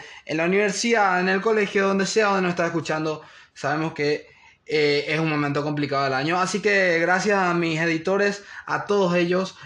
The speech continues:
a los administradores de esta página. Y obviamente por agradecido de poder conducir otro programa con todos ustedes y que me están escuchando. Muchas gracias por la confianza, por el aguante. Estamos transcurriendo, como les dije,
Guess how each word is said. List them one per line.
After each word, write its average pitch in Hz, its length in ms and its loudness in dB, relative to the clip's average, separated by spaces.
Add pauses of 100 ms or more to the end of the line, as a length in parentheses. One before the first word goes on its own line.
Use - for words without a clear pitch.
a 151 120 -2
los 156 160 0
administradores 156 920 0 (220)
de 151 180 0
esta 165 260 -2
página. 190 540 -4 (300)
Y 202 140 -8
obviamente 220 540 2
por 180 920 2
agradecido 180 600 2
de 175 100 2
poder 170 240 0
conducir 170 460 0
otro 165 240 -2
programa 160 540 -2 (320)
con 180 180 0
todos 147 240 -2
ustedes 127 500 -6 (200)
y 175 100 0
que 190 80 0
me 170 80 0
están 160 220 -2
escuchando. 165 480 -2
Muchas 156 280 -4
gracias 151 300 -2
por 156 140 -2
la 147 120 -2
confianza, 170 640 -2
por 147 140 0
el 143 100 0
aguante. 156 680 0
Estamos 147 340 -6
transcurriendo, 147 580 -4
como 151 160 -4
les 143 120 -2
dije, 151 280 -2